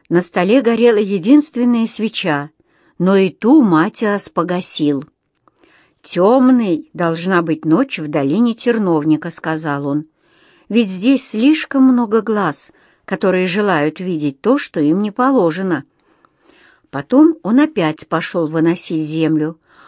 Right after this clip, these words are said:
а я встал в открытых дверях на караул. Везде царила тьма, как и хотел Матиас.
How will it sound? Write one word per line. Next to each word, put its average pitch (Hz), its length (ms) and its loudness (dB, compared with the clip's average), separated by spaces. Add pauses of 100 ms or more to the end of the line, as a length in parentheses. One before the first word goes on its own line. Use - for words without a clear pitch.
(160)
а 165 120 -4
я 180 160 0
встал 262 420 -2
в 190 60 -4
открытых 175 520 -4
дверях 156 600 -2
на 180 120 -4
караул. 160 640 -2 (640)
Везде 160 560 -2
царила 220 520 -4
тьма, 185 520 -2 (480)
как 190 240 -6
и 180 60 -8
хотел 220 540 -2
Матиас. 147 840 -4